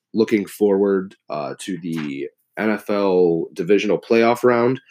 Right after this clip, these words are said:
uh, a little bit on that, talk about some of the other hirings that have gone on in the N F L. And even though I promised it Tuesday,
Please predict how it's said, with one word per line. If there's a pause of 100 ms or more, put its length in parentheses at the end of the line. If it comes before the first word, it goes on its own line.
(320)
uh,
a
little
bit
on
that,
talk
about
some
of
the
other
hirings
that
have
gone
on
in
the
N
F
L. (1120)
And
even
though
I
promised
it
Tuesday,